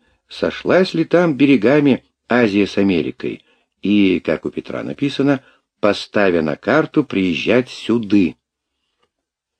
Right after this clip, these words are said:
Никто этого повеления нарушить не посмел, пришлось срочно собираться в дорогу.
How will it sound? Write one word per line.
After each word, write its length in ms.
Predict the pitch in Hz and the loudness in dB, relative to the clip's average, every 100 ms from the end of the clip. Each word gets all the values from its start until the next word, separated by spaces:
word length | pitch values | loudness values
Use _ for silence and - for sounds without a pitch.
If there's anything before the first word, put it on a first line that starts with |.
| _ _ _ _ | _ _ _ _
Никто 420 | - 110 123 - 156 | 0 0 0 4 4
этого 280 | 135 107 | 4 0
повеления 760 | 90 85 80 80 82 78 76 71 _ _ _ _ _ | 0 0 0 0 0 -2 -2 -4 _ _ _ _ _
нарушить 600 | 82 78 78 78 76 - | -4 -2 -2 -2 -8 -8
не 140 | 69 | -8
посмел, 640 | 67 64 - - 85 135 147 _ _ _ _ | -6 -8 -12 -6 0 0 -2 _ _ _ _
пришлось 440 | - 80 - 78 73 | -6 -6 -2 -4 -4
срочно 500 | - 87 147 - 147 | -4 0 0 0 -8
собираться 540 | - 98 76 80 - | -4 -4 -2 -4 -8
в 60 | 95 | -4
дорогу. 460 | 98 69 - 73 | -2 -2 -8 -16